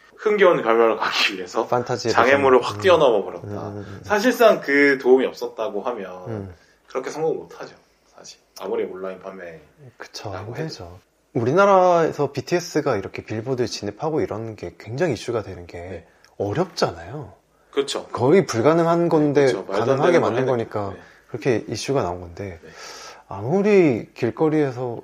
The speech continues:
Speaker 1: 네.
Speaker 2: 그렇게 한 게 그 트윗 하나로
Speaker 1: 어.
Speaker 2: 그렇게까지 될 수가 있나.
Speaker 1: 어. 아, 물론 음악 자체가 좋아야 되긴 하죠.
Speaker 2: 워낙 좋으면 그럴 수도 있지만.
Speaker 1: 네. 그래요. 근데 원스는 그런 어떤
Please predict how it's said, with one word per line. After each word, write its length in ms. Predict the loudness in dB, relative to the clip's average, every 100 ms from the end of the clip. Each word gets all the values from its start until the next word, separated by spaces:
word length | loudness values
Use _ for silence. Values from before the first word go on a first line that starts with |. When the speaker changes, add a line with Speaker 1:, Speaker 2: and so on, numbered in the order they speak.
| _
Speaker 1:
네. 60 | -20 -20
Speaker 2:
그렇게 300 | -10 -10 -10
한 180 | -10 -6
게 580 | -4 -4 -6 -8 -10 -18 -20 -20 _
그 160 | -14 -10
트윗 300 | -6 -6 -6
하나로 380 | -10 -10 -14 -16 -18 -20 _ _ _ -20
Speaker 1:
어. 200 | -18 -16
Speaker 2:
그렇게까지 480 | -16 -14 -6 -6 -6
될 120 | -14
수가 260 | -12 -10 -10
있나. 440 | -10 -16 -18 -20 -20
Speaker 1:
어. 440 | -20 -20 -20 -14 -8
아, 60 |
물론 280 | 2 6 6
음악 160 | 6 2
자체가 260 | -4 -4 -4
좋아야 580 | -4 -4 0 0 0 -6
되긴 200 | -6 0
하죠. 80 | 4
Speaker 2:
워낙 280 | 6 4 4
좋으면 560 | 4 6 6 4 0
그럴 140 | -4 -8
수도 180 | -6 -6
있지만. 360 | -6 -10 -10 -12 -20 -20
Speaker 1:
네. 80 | -20 _
그래요. 160 | 2 4
근데 200 | 6 6
원스는 720 | 6 4 0 -2 -2 -4 -12 -6
그런 220 | -4 -2
어떤 380 | -6 -12 -14